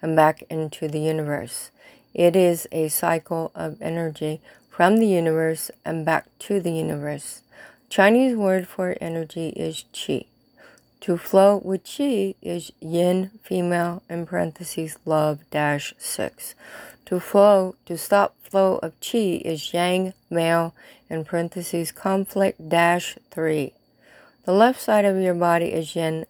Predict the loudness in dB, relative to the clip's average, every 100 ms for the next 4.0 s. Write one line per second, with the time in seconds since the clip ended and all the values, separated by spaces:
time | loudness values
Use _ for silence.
0 | -10 -8 -6 -4 -4 -6 -6 -4 0 0
1 | 0 0 0 -2 -6 -10 -8 -2 -2 -2
2 | -6 -10 -18 -20 -20 _ -4 -4 4 4
3 | 6 2 0 0 0 -2 0 0 -2 -8